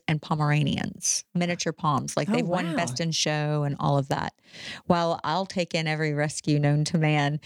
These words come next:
Speaker 1: they breed 'em. <laughs> But they,
Speaker 2: Wow.
Speaker 1: they do it right. They're, they're, they're really good breeders. But yes, that's an occupation.
Speaker 2: That is an occupation. So we, uh, I was on the hunt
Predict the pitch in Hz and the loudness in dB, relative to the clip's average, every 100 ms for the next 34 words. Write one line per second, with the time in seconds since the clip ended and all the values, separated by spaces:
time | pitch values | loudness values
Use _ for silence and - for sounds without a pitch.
0 | - - - _ - 160 151 147 151 - | -12 -20 -20 _ 2 4 2 2 2 0
1 | 190 - - - - 330 294 - - 165 | 0 -2 -8 -2 2 2 0 -8 -4 -2
2 | 151 151 151 190 160 139 117 123 117 - | 0 -2 -2 -2 0 0 0 -2 -2 -2
3 | 156 151 147 156 139 156 135 147 127 - | -2 -2 -2 -2 -2 -4 -2 -2 -2 -4
4 | - - - 156 - - 180 170 - 175 | -4 -4 0 0 0 -2 -2 -4 -4 -4
5 | 196 175 185 - 170 - 139 - _ 180 | -2 -4 -6 -4 -4 -4 -8 -12 _ 0
6 | 180 190 165 143 - 165 156 - - 190 | 2 2 0 0 -2 -2 0 0 0 0
7 | 175 - - 180 214 247 226 156 - - | 0 -4 -6 2 4 4 4 0 -4 -10
8 | _ _ _ - 185 208 202 165 147 160 | _ _ _ -8 -6 -4 -2 0 0 0
9 | 151 - - | -2 -4 -8